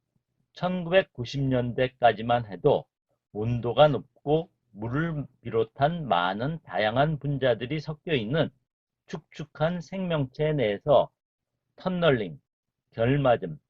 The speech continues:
양자 얽힘과 같은 양자 현상이 관여할 것이라는 것은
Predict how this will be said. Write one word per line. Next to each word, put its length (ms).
양자 540
얽힘과 560
같은 460
양자 420
현상이 560
관여할 460
것이라는 600
것은 380